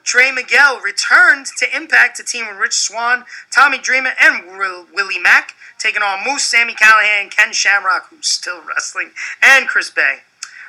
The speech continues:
Uh, Brian Myers finally runs into Matt Cardona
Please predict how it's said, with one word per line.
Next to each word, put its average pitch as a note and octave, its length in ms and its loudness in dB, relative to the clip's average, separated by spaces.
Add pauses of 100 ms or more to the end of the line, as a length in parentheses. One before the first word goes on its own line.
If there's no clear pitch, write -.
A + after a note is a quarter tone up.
Uh, F3+ 300 2
Brian B3+ 340 4
Myers A#3+ 440 2
finally C#4 420 2
runs F3+ 300 -8
into F3+ 260 -12
Matt F3+ 340 0
Cardona G3+ 640 -4